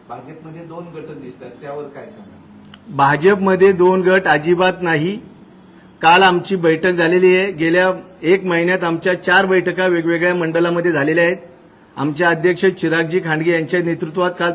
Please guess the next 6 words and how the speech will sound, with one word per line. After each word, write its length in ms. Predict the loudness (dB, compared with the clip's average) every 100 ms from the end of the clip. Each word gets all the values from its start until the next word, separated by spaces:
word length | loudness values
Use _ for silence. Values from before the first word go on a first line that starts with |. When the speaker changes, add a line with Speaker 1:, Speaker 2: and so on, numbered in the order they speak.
| -2
Speaker 2:
तळेगाव 280 | -2 0 0
इंदुरी 280 | 2 2
मंडळाची 480 | 2 0 -2 -2 -2
बैठक 260 | -4 -2 -2
झाली. 280 | -2 -2 -4 -8 -20 _ _ _ _ -4
मागच्या 600 | -4 -2 0 2 2